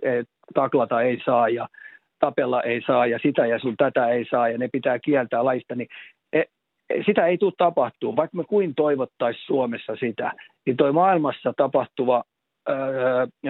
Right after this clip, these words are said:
pelaaminen tuolla ammattilaissarjoissa, niin ne ei muuta sitä. Ne ei tuu, koska se menee viihdebisneksen edulle. Niin meidän tehtävä on valmistaa tää meidän nuoriso siihen, kun ne kasvaa ammattilaiseksi,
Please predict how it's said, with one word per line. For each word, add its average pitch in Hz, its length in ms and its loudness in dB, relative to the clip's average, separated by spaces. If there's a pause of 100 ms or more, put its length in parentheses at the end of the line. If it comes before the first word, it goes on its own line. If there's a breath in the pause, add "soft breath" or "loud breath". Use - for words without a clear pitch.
(140)
pelaaminen 123 680 2
tuolla 127 320 -2
ammattilaissarjoissa, 120 1040 -4 (220 loud breath)
niin 143 160 -6
ne 175 220 0
ei 175 160 2
muuta 147 360 -2 (120)
sitä. - 320 -12 (120)
Ne 147 120 -2
ei 165 280 4
tuu, 151 200 2
koska - 280 -2
se 147 100 0
menee 143 240 0
viihdebisneksen 131 800 0
edulle. 127 280 2 (300 loud breath)
Niin 135 100 -2
meidän 165 320 4
tehtävä 135 500 0
on 123 60 -2
valmistaa 135 640 0
tää 123 160 -2
meidän 127 440 -4
nuoriso 175 540 2 (600)
siihen, 156 480 2
kun 131 120 -4
ne 131 60 -4
kasvaa 131 360 0
ammattilaiseksi, 143 720 -4